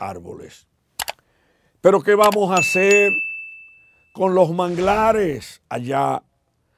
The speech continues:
en la playa de la Ensenada, la ruta de la playa de Buen Hombre, de Punta Rusia, de la Ensenada, del propio mar,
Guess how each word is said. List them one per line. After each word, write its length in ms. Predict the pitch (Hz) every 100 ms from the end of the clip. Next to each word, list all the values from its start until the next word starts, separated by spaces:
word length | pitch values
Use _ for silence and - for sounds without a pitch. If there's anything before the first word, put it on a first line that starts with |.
| _ _ -
en 160 | 127
la 120 | 131
playa 560 | - 147 151 160 147 147
de 100 | 143
la 140 | 139
Ensenada, 920 | 139 131 - 131 139 147 147 147 139 - _ _ _ _ _ _ _ -
la 140 | 117
ruta 880 | 101 127 165 165 143 151 143 120 - _ _ _ _ _ _ -
de 300 | 113 147 143
la 140 | 139
playa 560 | - 160 165 165 151 143
de 80 |
Buen 300 | 139 139 147 147
Hombre, 840 | 170 175 156 147 151 147 139 135 _ _ _ _ _ _ _
de 180 | - 156
Punta 440 | 156 165 127 156
Rusia, 920 | 120 170 202 170 - 170 165 151 123 - _ _ _ _ _
de 180 | 123 175
la 160 | 180 180
Ensenada, 1160 | 170 - 175 170 190 208 202 185 165 147 - _ _ _ _ _ _ _ _ _ _ _ _ _ _ _ _ _ _ _ _
del 280 | 123 123 123
propio 520 | - 147 160 175 165
mar, 560 | 139 143 156 151 123 110